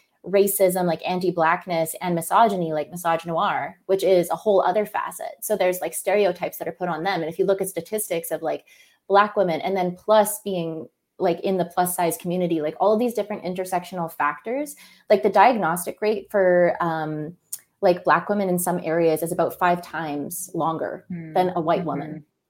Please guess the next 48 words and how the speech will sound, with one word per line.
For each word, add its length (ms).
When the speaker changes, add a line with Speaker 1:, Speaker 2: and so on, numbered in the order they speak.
Speaker 1:
And 160
then 180
Speaker 2:
Mm-hmm. 80
Speaker 1:
it 80
goes 220
up 160
every 220
time 220
you 80
look 180
at 80
these 180
differences. 600
So 220
anytime, 560
like, 220
the 60
concept 400
of 80
self-diagnosis 840
in 100
the, 280
the 60
autistic 420
community 320
is 80
talked 300
about 180
a 60
lot, 400
and 400
people 260
who 120
are 100
neurotypical 560
are 100
like, 220
"You 80
can't 240
do 100
that. 240
You 80
need 140
to 60
talk 260
to 80
a 40
doctor." 520